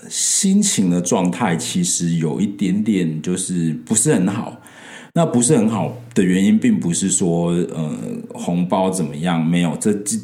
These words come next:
接下来之后，自从我坚持了我的金额之后，接下来的过年都很顺畅这样。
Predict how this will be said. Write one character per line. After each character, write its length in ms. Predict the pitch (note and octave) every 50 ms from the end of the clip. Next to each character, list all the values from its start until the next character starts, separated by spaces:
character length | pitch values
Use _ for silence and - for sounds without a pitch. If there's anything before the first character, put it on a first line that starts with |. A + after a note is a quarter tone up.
| -
接 200 | - - D#3 D#3
下 240 | D#3 D#3 E3+ C#3 G#2
来 120 | E2+ E2 E2+
之 220 | E2 - A2+ A2
后， 80 | G2 F#2+
自 180 | G2 - A#2+
从 140 | - A2+ F2+
我 100 | D#2+ D2+
坚 300 | - - - G#2+ G2+ G#2+
持 280 | A2 - - - F2 D#2+
了 120 | E2 D#2+
我 160 | D#2 D2 C#2+
的 120 | D2+ D#2 D#2 - - - - - -
金 280 | - - - - - -
额 140 | E2 D#2 D#2
之 180 | D2+ - -
后， 240 | F2+ F#2 F#2 E2+ D#2
接 140 | - - G2+
下 180 | G2+ - G2 E2+
来 80 | D#2
的 80 | C#2+ D#2 -
过 200 | - G2 F#2 F2
年 160 | D#2 D2+ C#2+
都 160 | - D#2 F2
很 140 | F#2 G2 - -
顺 280 | - - - F2+ D#2 C#2+
畅 320 | - - - D#2 D#2 D#2
这 60 | D#2
样。 180 | D#2+ E2+ -